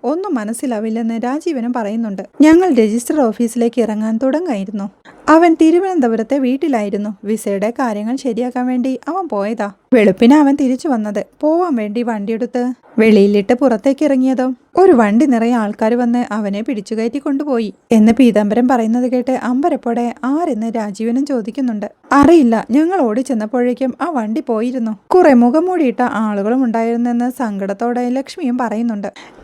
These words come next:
എല്ലാം കേൾക്കെ സംശയത്തോടെ നിന്ന നിധി പുറത്തേക്ക് നോക്കുമ്പോഴേക്കും സുധീഷും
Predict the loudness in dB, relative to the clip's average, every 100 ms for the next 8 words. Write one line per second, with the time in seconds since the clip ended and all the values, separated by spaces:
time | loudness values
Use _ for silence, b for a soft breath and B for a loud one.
0 | 4 6 8 6 2 0 2 0 0 -2
1 | -4 -4 -4 -2 -2 -2 0 0 0 -2
2 | -2 -4 -4 _ -8 2 4 4 2 4
3 | 4 4 2 2 2 0 0 -2 -2 -4
4 | -4 -4 -4 -4